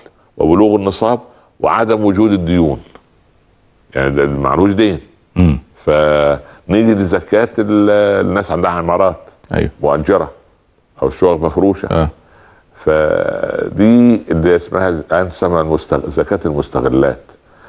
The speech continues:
Speaker 1: المستغلات هذه لم تكن موجودة في زمن الأحناف والمالكية وابن حنبل والشافعي.
Speaker 2: نعم.
Speaker 1: فدي تاخد عند بعض العلماء المجتهدين المحدثين، وأميل إلى هذا الرأي، تاخد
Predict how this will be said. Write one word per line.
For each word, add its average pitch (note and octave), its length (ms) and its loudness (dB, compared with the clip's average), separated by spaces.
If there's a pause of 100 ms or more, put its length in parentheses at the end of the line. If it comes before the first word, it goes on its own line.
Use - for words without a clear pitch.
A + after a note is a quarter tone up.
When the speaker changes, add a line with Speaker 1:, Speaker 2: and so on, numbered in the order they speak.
(240)
Speaker 1:
المستغلات F2+ 600 0
هذه B2+ 140 0
لم A#2+ 160 0
تكن A2+ 260 -2
موجودة F#2+ 440 2
في E2 160 -4
زمن F2 300 -2
الأحناف D#2+ 580 -4
والمالكية D2 680 2
وابن C2 680 0
حنبل D#2+ 400 0
والشافعي. - 580 0 (260)
Speaker 2:
نعم. D2+ 140 0 (520)
Speaker 1:
فدي D2+ 1040 2
تاخد A2 480 -2
عند D#2 260 -2
بعض F2+ 300 -2
العلماء D#2 440 0
المجتهدين C#2+ 680 0
المحدثين، C#2+ 580 -2
وأميل D2+ 480 0
إلى C#2 120 0
هذا D#2 260 -2
الرأي، F#2+ 260 0 (460)
تاخد G#2 380 -2